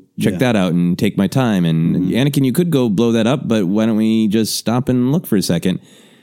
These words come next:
Speaker 1: I think is, it's his character. It's a sort of,
Speaker 2: Yeah.
Speaker 1: uh, it's, it shows patience. It shows a little bit of a,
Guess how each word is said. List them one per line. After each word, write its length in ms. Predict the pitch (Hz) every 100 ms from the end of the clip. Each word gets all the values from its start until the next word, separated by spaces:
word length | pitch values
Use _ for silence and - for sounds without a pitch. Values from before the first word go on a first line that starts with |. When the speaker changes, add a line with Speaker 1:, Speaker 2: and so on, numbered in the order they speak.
| _ -
Speaker 1:
I 40 |
think 200 | 117 104 90
is, 300 | 104 85 -
it's 380 | 98 82 - -
his 120 | 87
character. 340 | 139 120 107 80
It's 120 | 78
a 60 | 90
sort 160 | 87
of, 180 | 80 85
Speaker 2:
Yeah. 140 | - 98
Speaker 1:
uh, 140 | 85 73
it's, 380 | 78 - - - _ _ _ _ _ _ - -
it 100 | 165
shows 200 | 95 -
patience. 600 | - 120 135 127 117 - -
It 160 | 101 -
shows 360 | 95 92 85 -
a 60 | 92
little 320 | 82 85 101
bit 160 | 98 107
of 100 | 98
a, 420 | 104 98 98 98